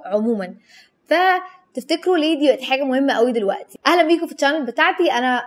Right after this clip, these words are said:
ماري نيكولا حداد، ودي channel Learn with ماري، بنتعلم فيها فريلانسنج وديجيتال ماركتنج، وإزاي نعمل بيرسونال براند قوي يخلينا نعرف نعمل كل ده. والنهاردة هنتكلم على يعني إيه بيرسونال براندنج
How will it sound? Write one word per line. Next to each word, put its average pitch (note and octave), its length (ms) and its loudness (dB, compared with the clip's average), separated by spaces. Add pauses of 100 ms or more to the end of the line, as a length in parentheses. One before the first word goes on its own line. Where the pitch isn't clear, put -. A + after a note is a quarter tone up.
ماري A3+ 360 -2
نيكولا A#3+ 400 2
حداد، A3+ 600 0
ودي A#3 340 -4
channel B3 380 -2
Learn B3+ 260 0
with G#3+ 100 -10
ماري، A#3+ 440 0
بنتعلم B3+ 440 -2
فيها E4+ 260 2
فريلانسنج D4+ 640 -2
وديجيتال C#4 400 -2
ماركتنج، C#4+ 440 -2 (280)
وإزاي C4+ 720 6
نعمل C4+ 320 0
بيرسونال C#4 380 2
براند B3+ 220 0
قوي D4+ 480 2
يخلينا A#3 440 -2
نعرف C#4 280 -2
نعمل C4+ 280 -4
كل C#4 300 2
ده. A#3 160 4 (440)
والنهاردة E4 520 4 (180)
هنتكلم D4+ 420 2
على E4 160 4 (100)
يعني C4 220 0
إيه D#4 100 0
بيرسونال D#4+ 380 -2
براندنج D#4+ 400 0